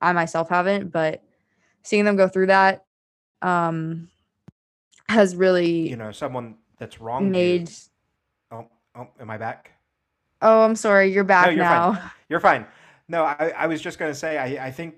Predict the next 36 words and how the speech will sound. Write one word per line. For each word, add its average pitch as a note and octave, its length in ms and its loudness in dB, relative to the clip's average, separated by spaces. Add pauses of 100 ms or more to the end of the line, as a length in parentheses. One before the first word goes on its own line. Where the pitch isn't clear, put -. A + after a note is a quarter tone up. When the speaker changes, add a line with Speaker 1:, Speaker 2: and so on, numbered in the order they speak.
Speaker 2:
you D3 80 -12
know, B2 340 -12 (320)
with C3+ 240 -12
what D3+ 220 -4
you C#3+ 140 -6
were C#3 100 -4
just C3+ 260 -12
saying C3 360 -10
about, G#2+ 400 -14
you G#2+ 80 -20
know, G2+ 320 -20 (720)
the, G#2+ 420 -14
like, A2+ 260 -14 (460)
with A#2 220 -16
Life A#2 260 -12
Goes A#2 300 -14
On, G#2+ 560 -18
um, G2+ 500 -14 (460)
I B2+ 80 -16
think E3+ 180 -12
so D#3 220 -6
often C#3 420 -6
what A#2 260 -14 (140)
people C3+ 300 -16
misunderstand A#2 1300 -16
about G#2 460 -18 (1040)
when B2+ 320 -14
you B2 140 -12
write B2+ 280 -8
a C#3+ 80 -10
song G#2 560 -14 (600)
about A#2 440 -12
someone A2 360 -14
else, F2+ 320 -20
whether G#2+ 280 -18
it's, - 300 -20